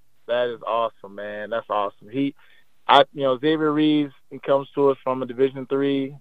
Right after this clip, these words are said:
up in that D M V area, man, and he's been a blessing in disguise for us 'cause, you know, we, we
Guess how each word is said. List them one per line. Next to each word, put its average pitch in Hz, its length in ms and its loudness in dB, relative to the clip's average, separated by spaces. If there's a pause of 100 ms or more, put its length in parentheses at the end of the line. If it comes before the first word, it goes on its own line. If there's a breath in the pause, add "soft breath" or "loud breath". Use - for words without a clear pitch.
(160)
up 117 120 -8
in 127 80 -2
that 127 160 -2
D 131 160 -2
M 127 80 -6
V 123 220 -4
area, 131 340 4
man, 127 380 -8
and 113 200 -16 (520)
he's 139 180 -2
been 139 160 2
a 135 60 4
blessing 139 400 4
in 131 100 -4
disguise 127 540 2
for 131 220 4
us 131 140 4
'cause, 113 300 -2
you 123 80 -16
know, 120 60 -6
we, 127 240 -6
we 123 260 -6